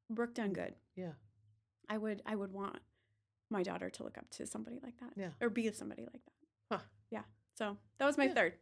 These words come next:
Speaker 1: a T V character.
Speaker 2: Good.
Speaker 1: Yeah. So that was fun, Kim.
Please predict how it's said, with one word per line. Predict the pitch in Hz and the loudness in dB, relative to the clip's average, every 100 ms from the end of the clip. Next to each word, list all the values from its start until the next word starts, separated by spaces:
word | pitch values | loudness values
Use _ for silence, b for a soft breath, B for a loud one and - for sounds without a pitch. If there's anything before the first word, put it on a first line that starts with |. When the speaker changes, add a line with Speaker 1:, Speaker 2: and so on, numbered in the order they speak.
| - | -4
Speaker 1:
a | |
T | 294 320 | 6 6
V | 277 | 6
character. | - - - - - _ - | 2 -4 -4 -8 -10 _ 2
Speaker 2:
Good. | 466 - - - - - - - | 2 2 -4 -12 -12 -20 -6 2
Speaker 1:
Yeah. | 262 226 | 2 0
So | - 311 | 4 10
that | 339 | 10
was | 339 | 10
fun, | 466 285 | 8 8
Kim. | 185 | 4